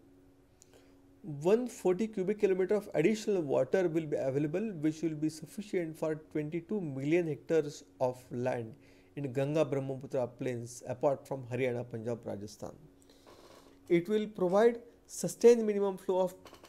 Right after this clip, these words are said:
one thousand one hundred twenty cubic for navigation in Ganga, and scheme will also benefit Nepal and Bangladesh.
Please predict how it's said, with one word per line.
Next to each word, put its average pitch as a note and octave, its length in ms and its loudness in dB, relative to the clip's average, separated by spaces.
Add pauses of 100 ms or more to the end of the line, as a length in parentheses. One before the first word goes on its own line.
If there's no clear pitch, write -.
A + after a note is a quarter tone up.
(160)
one E3+ 280 0
thousand F3+ 420 0
one D#3+ 160 2
hundred F3 320 -4
twenty E3 340 -2
cubic E3+ 500 2 (340)
for F3 180 4
navigation D#3 800 0 (120)
in C#3 180 -6
Ganga, B2+ 400 -2 (720)
and D#3 180 -4
scheme G#3+ 300 -2
will A3 140 0
also D#3 340 4
benefit E3+ 480 0
Nepal C#3+ 440 -2
and B2+ 200 -8
Bangladesh. - 480 -12